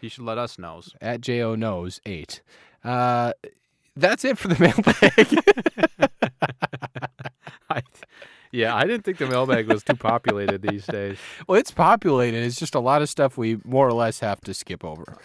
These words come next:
Speaker 1: Oh.
Speaker 2: Um, so Alaskan Amber, what are you thinking? Let's get to the rankings.
Speaker 1: I do kinda like this beer. It's warm by this point.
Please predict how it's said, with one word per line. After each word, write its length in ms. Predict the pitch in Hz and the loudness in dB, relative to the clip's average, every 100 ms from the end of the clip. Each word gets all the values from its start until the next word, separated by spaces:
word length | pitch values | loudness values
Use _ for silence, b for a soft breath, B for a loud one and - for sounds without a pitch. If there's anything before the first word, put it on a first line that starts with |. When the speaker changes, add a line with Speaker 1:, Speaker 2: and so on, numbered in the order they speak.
| - | -6
Speaker 1:
Oh. 340 | 107 135 107 - - | -4 -4 -6 -10 -8
Speaker 2:
Um, 640 | 123 123 120 120 120 113 - _ _ _ _ _ - | -4 -2 0 -2 -2 -4 -8 _ _ _ _ _ -4
so 120 | 208 | -2
Alaskan 400 | 220 311 - 285 | 0 0 -2 -2
Amber, 380 | 285 240 131 - - | 0 2 0 -4 -4
what 160 | 180 | -2
are 20 | |
you 100 | 240 | -2
thinking? 400 | 226 254 220 95 - _ _ _ _ - | -2 -2 -2 -6 -10 _ _ _ _ -8
Let's 140 | 180 | -6
get 120 | 233 | -6
to 80 | 196 | -4
the 60 | 214 | -2
rankings. 500 | 196 214 113 78 - _ _ _ _ _ _ | -2 -2 -6 -10 -18 _ _ _ _ _ _
Speaker 1:
I 60 | - | -8
do 140 | 175 | -6
kinda 220 | 208 160 143 | -2 -2 -2
like 180 | 135 | -4
this 140 | 123 104 | -4 -6
beer. 200 | - 117 | -4 -4
It's 200 | 95 - | -6 -12
warm 340 | 98 113 143 | -6 -4 -2
by 140 | 107 92 | -4 -6
this 160 | 95 | -8
point. 320 | - 101 104 | -10 -10 -10